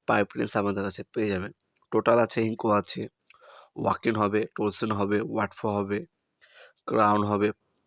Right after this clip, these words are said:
হার্ডেন হবে। যার যে ব্র্যান্ডের প্রয়োজন যোগাযোগ করবেন ইনশাল্লাহ। এই পাইপলাইন্সগুলো ইন্ডাস্ট্রিয়াল আমাদের কাছে পেয়ে যাবেন ইনশাল্লাহ। তাছাড়া যারা হচ্ছে কম দামি প্রয়োজন,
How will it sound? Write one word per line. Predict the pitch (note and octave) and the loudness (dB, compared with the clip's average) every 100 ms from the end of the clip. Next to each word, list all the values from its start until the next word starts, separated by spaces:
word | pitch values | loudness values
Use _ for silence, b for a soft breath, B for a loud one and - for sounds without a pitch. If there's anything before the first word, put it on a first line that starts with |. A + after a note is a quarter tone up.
| _ | _
হার্ডেন | - E2+ G2+ G#2+ G#2 | -14 -2 2 2 2
হবে। | G2+ A2 | 0 -2
যার | G2 G#2 G2+ | -4 -4 -2
যে | G2+ | -2
ব্র্যান্ডের | G2+ G#2+ G#2 G#2 G#2 | 0 0 0 -2 -6
প্রয়োজন | - A2+ A2 G#2+ | -2 -2 0 -2
যোগাযোগ | G#2+ G#2+ G#2+ | -2 -4 -4
করবেন | G#2 G#2 G#2 | -6 -6 -6
ইনশাল্লাহ। | G2+ - G2 A2 F#3+ _ b b b | -6 -8 -8 -8 -12 _ b b b
এই | - - | -12 -4
পাইপলাইন্সগুলো | G2+ G2 G#2+ - G#2+ A2 | -2 0 -2 -4 -4 -2
ইন্ডাস্ট্রিয়াল | B2 B2 F#3 - - C3+ _ _ - | -2 0 -2 -2 -6 -8 _ _ -14
আমাদের | G#2 G2 A#2 | -8 -6 -6
কাছে | G#2+ - | -8 -10
পেয়ে | - A#2+ | -4 0
যাবেন | A2 G2 | 2 2
ইনশাল্লাহ। | F#2+ F#2 - G2 A2+ G#2+ _ b b b | 2 -2 -6 -8 -10 -16 _ b b b
তাছাড়া | G#2 G2+ A2+ G#2+ | -4 -2 0 2
যারা | G#2+ G#2 G#2 | 2 2 2
হচ্ছে | - G#2+ | 0 -4
কম | - A#2+ B2+ | 2 2 2
দামি | B2+ B2 | 2 2
প্রয়োজন, | B2+ A#2 A2+ | 2 2 2